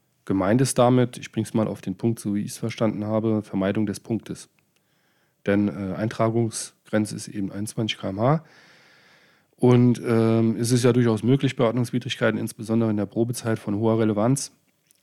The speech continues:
dass man den Amtsrichter dazu bringt, dass er die Geldbuße auf fünfundfünfzig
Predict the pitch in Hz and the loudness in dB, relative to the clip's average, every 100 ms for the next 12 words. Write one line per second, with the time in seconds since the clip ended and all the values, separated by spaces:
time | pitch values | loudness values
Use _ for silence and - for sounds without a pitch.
0 | - 113 120 113 107 107 87 113 - 110 | -4 -2 0 0 2 0 0 -2 -4 -4
1 | 110 104 - - 107 113 - - 101 95 | -2 -2 -4 -6 -2 -2 -2 -8 -8 -6
2 | 101 107 - 117 107 104 104 - 113 107 | -4 -4 -4 -10 -6 -6 -6 -4 -2 -2
3 | 101 110 - - 98 | -4 -6 -8 -12 -12